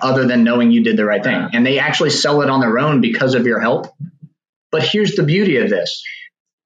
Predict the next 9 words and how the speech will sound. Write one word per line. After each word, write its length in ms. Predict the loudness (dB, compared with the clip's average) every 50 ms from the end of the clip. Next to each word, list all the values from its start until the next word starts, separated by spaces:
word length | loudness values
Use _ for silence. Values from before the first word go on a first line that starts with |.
| _ -6
They're 280 | -4 -2 -2 -2 -2 -2
already 440 | 0 0 0 2 2 2 2 2
on 200 | 2 2 0 0
my 100 | 0 0
weekly 380 | 2 2 0 0 0 0 0 2
newsletter 420 | 2 2 2 0 0 0 0 0
at 80 | 0 0
this 180 | -2 -2 -4 -4
point. 220 | -8 -10 -10 -10